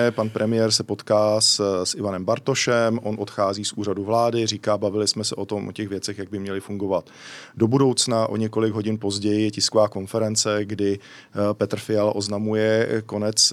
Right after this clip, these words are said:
Ivana Bartoše. Eh, toto je, ještě dodám jeden detail, kdy Piráti vlastně říkají, eh, pan premiér to nebyl schopen říct Ivanu Bartošovi přímo do očí. Eh, ty okolnosti, za jakých se to stalo,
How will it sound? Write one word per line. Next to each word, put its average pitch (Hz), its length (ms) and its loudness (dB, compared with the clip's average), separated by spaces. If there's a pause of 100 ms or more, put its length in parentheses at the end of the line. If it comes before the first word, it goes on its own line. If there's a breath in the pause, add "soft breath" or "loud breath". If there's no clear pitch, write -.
Ivana 107 280 -2
Bartoše. 113 720 0 (520 loud breath)
Eh, 110 40 4 (640)
toto 120 400 2
je, 127 520 4 (800)
ještě 104 260 4
dodám 98 320 4
jeden 123 200 2
detail, 120 440 2
kdy 104 140 -4
Piráti 107 400 0
vlastně 101 260 -2
říkají, 107 560 0
eh, 101 40 -10 (240)
pan 104 220 -4
premiér 104 340 -2
to 107 120 -4
nebyl 104 220 -2
schopen 107 400 -2
říct 104 320 -4 (120)
Ivanu 107 280 -2
Bartošovi 107 420 -2
přímo 110 300 -2
do 113 120 2
očí. 110 380 -2 (360 loud breath)
Eh, - 40 -4 (360)
ty 160 100 2
okolnosti, 117 600 2
za 113 100 4
jakých 107 220 0
se 117 80 -4
to 135 100 -2
stalo, 92 500 0